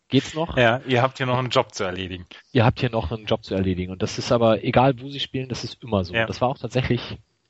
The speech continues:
Speaker 1: da fast genauso. Also die Spieler, klar, ich meine, da muss man ja noch die Siegerehrung machen, auf die dann als unterlegene Mannschaft keiner mehr Bock hat, äh,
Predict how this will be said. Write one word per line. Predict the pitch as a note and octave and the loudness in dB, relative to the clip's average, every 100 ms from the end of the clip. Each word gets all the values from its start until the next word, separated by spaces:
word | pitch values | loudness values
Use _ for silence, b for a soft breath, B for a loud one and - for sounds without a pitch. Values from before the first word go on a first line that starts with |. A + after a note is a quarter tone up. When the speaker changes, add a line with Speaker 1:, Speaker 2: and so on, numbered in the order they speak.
| _ - | _ -20
Speaker 1:
da | A2 A2 G#2 A2+ C3 C3 | -18 -16 0 4 4 2
fast | - - A#2+ - - | -2 -2 -2 -4 -6
genauso. | A2 G2+ G#2 G#2+ F#2+ F2 E2+ | -4 -2 -4 -6 -12 -12 -8
Also | F#2 G2+ | -6 -6
die | G2+ | -6
Spieler, | A#2+ A#2+ A#2 A#2 B B B B B B | -4 4 4 4 B B B B B B
klar, | - B2 B2 | 6 6 6
ich | A2 | 2
meine, | G#2 | -6
da | |
muss | G2 G#2 | -8 -10
man | G2+ | -10
ja | G2+ | -8
noch | G#2 | -8
die | A2+ | -6
Siegerehrung | B2 B2+ G#2+ A#2 A#2 | -2 0 2 0 -4
machen, | A2 - A#2 A2 | -6 -6 -8 -8
auf | G2+ | -6
die | A2+ G#2+ A2 | -4 -4 -2
dann | G#2 G#2 G#2 | -4 -4 -8
als | F#2 G#2 - - | -6 -6 -6 -14
unterlegene | B2 A2 G2+ A2+ A#2 | -6 2 4 2 0
Mannschaft | G#2+ A2 - A2+ - - - | -4 -2 0 -2 -4 -8 0
keiner | A2+ A2 | 0 0
mehr | G#2 | -4
Bock | G#2 - | -4 -2
hat, | A#2 A2 - B B B B B | 0 0 -4 B B B B B
äh, | - A2+ G#2+ G#2 | 0 2 4 4